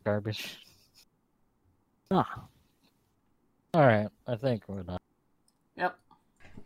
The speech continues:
Speaker 1: Fucking Dragalia lost playing.
Speaker 2: Nothing's wrong with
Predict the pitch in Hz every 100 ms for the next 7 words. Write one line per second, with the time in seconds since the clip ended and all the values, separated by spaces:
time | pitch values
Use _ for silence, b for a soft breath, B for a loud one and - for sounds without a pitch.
0 | B B B B B B _ _ - 117
1 | - 98 104 98 104 101 98 95 95 101
2 | - - 98 95 - _ _ _ - _
3 | _ _ _ _ _ - _ _ _ _
4 | _ _ 196 123 123 113 127 123 123